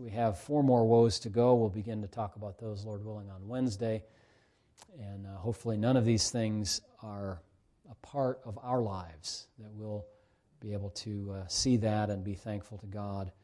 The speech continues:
not because we compare ourselves with these people, 'cause they're not really good <laughs> comparison points, but that we'll compare ourselves with what the Lord,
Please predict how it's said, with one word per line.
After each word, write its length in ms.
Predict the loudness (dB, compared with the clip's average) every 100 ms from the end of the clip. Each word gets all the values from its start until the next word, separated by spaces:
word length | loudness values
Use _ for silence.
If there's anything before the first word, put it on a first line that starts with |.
| _ _ _ _ -12
not 400 | 0 4 4 4
because 320 | 2 2 2
we 80 | 0
compare 440 | -2 -6 0 2
ourselves 600 | 4 2 -2 0 0 -2
with 220 | -6 -6 0
these 240 | 0 0
people, 400 | -4 -8 -6 -12
'cause 260 | -10 -8 -6
they're 140 | -4
not 200 | -2 -2
really 400 | 0 2 0 -4 -12 -20 _ _ -12
good 200 | -10 -10
<laughs> 80 | -12
comparison 580 | -12 -4 -2 -2 -6
points, 540 | -8 -6 -4 -4 -8 -18 _ _ _ _ _ -18
but 140 | -10
that 180 | -8 -4
we'll 160 | -2
compare 380 | -4 -6 -4 2
ourselves 440 | 2 2 -2 -2 -4
with 140 | -6
what 140 | -6
the 80 | -4
Lord, 340 | 0 2 2